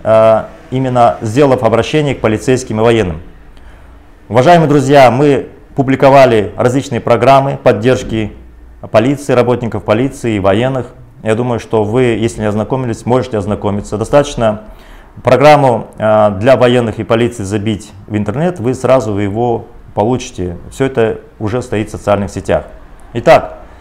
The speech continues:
я хотел вас проинформировать, что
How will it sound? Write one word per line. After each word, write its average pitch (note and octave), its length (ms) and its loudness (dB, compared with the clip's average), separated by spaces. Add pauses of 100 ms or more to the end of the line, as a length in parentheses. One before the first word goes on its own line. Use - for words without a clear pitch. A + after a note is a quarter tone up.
(300)
я D3+ 120 4
хотел D#3+ 340 4
вас D3+ 520 4
проинформировать, C3 680 0
что A#2+ 500 -2